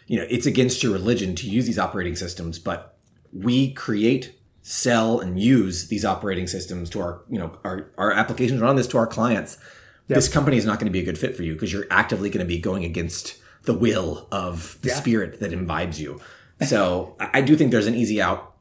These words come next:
Speaker 1: if it's not a good fit either. So
Speaker 2: Mm-hmm.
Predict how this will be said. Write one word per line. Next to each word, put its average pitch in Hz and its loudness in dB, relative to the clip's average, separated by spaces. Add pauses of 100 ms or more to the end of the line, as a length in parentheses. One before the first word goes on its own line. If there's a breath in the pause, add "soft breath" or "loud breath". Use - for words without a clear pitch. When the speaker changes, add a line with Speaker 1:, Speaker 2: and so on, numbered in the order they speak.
(120)
Speaker 1:
if - -2
it's 110 -2
not 98 2
a 92 -2
good 85 -4
fit - -8
either. 78 -6 (220)
So 101 0
Speaker 2:
Mm-hmm. 110 -2